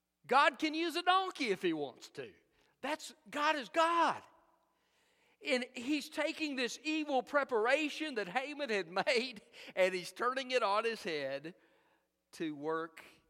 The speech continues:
his purpose. So God can even use an evil preparation. A wicked plan, a sleepless night, a forgotten honor, an evil preparation, and finally, a prideful heart. A prideful heart.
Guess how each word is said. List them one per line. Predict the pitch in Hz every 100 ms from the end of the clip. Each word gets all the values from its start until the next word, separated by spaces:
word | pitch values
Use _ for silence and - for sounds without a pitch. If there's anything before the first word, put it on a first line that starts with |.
| _ _ _ _
his | 160 139
purpose. | - 156 139 120 113
So | - 151
God | 151 175 196 -
can | 165
even | 156 151 151
use | 143 131
an | 139
evil | 147 143 135
preparation. | - 131 123 -
A | 131
wicked | 190 220 165
plan, | 180 180 170
a |
sleepless | - 175 160 160 -
night, | 160 147
a |
forgotten | - 151 165 170
honor, | 151 151 143
an | 139
evil | 170 165
preparation, | - 156 165 139 127 - 123 - - - - -
and | 143
finally, | - 180 208 185 135 131
a | 123
prideful | - - 185 147 127 131 120
heart. | - 151 113 - _ - _ _ _ _ _ _ _ _ -
A |
prideful | - 165 160 151 - 156
heart. | 147 127